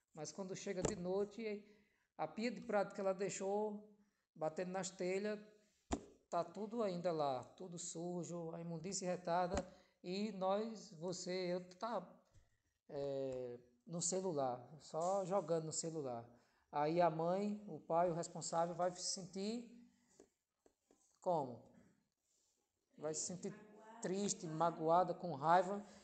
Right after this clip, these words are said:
e pode te dar uma disciplina, né? Pode agora puxar o cabresto. Qual é o cabresto? "Me dê esse celular pra cá, você não vai jogar ma-,"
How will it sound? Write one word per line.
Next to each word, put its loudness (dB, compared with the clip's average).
e -4
pode 8
te -10
dar 8
uma 2
disciplina, -2
né? 2
Pode 6
agora 10
puxar 6
o 2
cabresto. 2
Qual 4
é 8
o 0
cabresto? 2
"Me 6
dê 12
esse 12
celular 12
pra 12
cá, 8
você 4
não 0
vai 8
jogar 4
ma-," -4